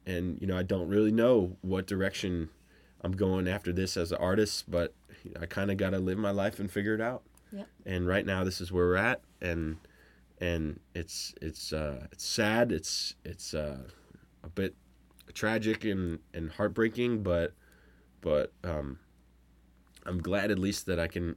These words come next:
Speaker 1: make this art and have certain people connect to it.
Speaker 2: Right.
Speaker 1: And anybody who's been through a really bad breakup, um, or a really shocking breakup, um, <laughs> where the other person just,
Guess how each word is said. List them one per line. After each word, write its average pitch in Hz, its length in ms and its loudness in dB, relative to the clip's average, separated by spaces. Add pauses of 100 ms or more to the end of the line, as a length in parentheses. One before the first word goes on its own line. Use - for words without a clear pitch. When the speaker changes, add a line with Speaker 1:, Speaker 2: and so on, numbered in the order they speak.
Speaker 1:
make 92 380 0
this - 380 -4 (340)
art 95 380 0
and 87 300 -2
have 82 360 -4
certain 87 300 -2
people 87 280 -6
connect 90 380 -4
to 82 220 -4
it. 76 100 -6 (320)
Speaker 2:
Right. - 120 -16 (420)
Speaker 1:
And 78 320 -4 (120)
anybody 85 400 0
who's 87 280 -4
been 85 240 0
through 90 540 0 (500)
a 82 80 -6
really 82 280 2
bad 78 380 0
breakup, 76 440 -2 (640)
um, 71 320 -4
or 80 220 0 (200)
a 78 60 -4
really 80 280 0
shocking 82 640 -2
breakup, 76 460 -4 (840)
um, 71 320 -4 (640)
<laughs> - 720 -10
where 80 140 -2
the 76 120 0
other 76 140 -2
person 78 360 -4
just, - 380 -8